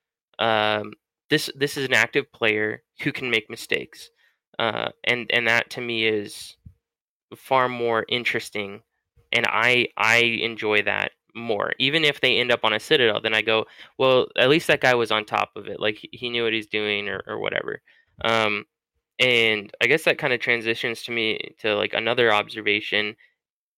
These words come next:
and it's mo-, it's kinda speculative, but w-, I feel like Delve hasn't decreased at all in its activity. Still, like, pumping it out crazy. Certain areas like Fraternity,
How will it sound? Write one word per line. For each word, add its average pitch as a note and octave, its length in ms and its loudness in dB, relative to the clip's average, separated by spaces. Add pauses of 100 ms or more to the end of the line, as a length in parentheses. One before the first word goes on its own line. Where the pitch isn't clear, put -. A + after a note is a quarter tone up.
(360)
and B2+ 180 -2
it's - 400 -6 (100)
mo-, C#3+ 360 2
it's - 320 -2 (440)
kinda A#2+ 220 2
speculative, A2 920 0 (400)
but A#2+ 380 0 (140)
w-, B2+ 280 -10 (320)
I C#3 220 4
feel D3+ 320 4
like A#2 380 0 (300)
Delve D3+ 320 2
hasn't B2+ 500 0
decreased A#2 540 -6
at A2 100 0
all G#2+ 340 -2
in A#2 100 -4
its G#2+ 180 -8
activity. A2 520 -8 (140)
Still, A#2+ 340 0
like, A2 320 -4 (560)
pumping B2 320 0
it A2+ 120 -2
out A2+ 260 0
crazy. A2 400 -6 (880)
Certain D#3 480 0
areas D3 340 4
like A#2 180 2
Fraternity, B2+ 800 -2